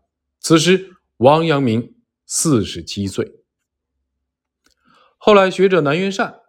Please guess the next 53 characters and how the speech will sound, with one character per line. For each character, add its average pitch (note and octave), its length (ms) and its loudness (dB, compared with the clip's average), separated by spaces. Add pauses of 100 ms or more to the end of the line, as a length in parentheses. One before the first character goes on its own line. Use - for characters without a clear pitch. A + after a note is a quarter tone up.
将 D3 200 2
王 C3+ 140 2
阳 D3 80 0
明 C3 120 0
的 A#2+ 180 2
五 G2+ 280 -4
篇 F3+ 260 -4
著 E3 140 -2
作 - 400 -12
加 B2 160 2
入 A2 200 -2
《传 G#2+ 240 -8
习 B2+ 140 -10
录》 A#2 180 -6
中， F2+ 200 -14 (640)
并 E3+ 160 0
在 D#3 200 4
粤 E3+ 260 2
地 - 400 -8
刻 D3+ 280 2
版 E2 200 -8
印 F#2 140 -10
刷， G#2 360 -8 (380)
当 C#3+ 200 2
时 C#3 120 -4
人 A#2 100 2
们 A#2 160 0
称 E3 260 -4
其 A2 160 -6
为 E2 200 -10 (300)
《传 C3 300 -2
习 G#2+ 220 -6
后 A#2 260 -2
录》。 F2 220 -12 (1040)
这 G#3+ 140 4
是 F#3+ 80 -4
一 G3 80 -2
部 E3+ 180 4
关 E3 200 4
于 E3 40 -2
王 C3 240 0
阳 C#3+ 120 -2
明 G#2 400 -8
和 A#2+ 180 0
弟 D3+ 220 0
子、 - 320 -12
友 A2 260 2
人 F#2 400 -8
论 E3+ 260 4
学 G2+ 160 -4
的 A2 120 2
著 G#2 180 -2
作。 - 300 -16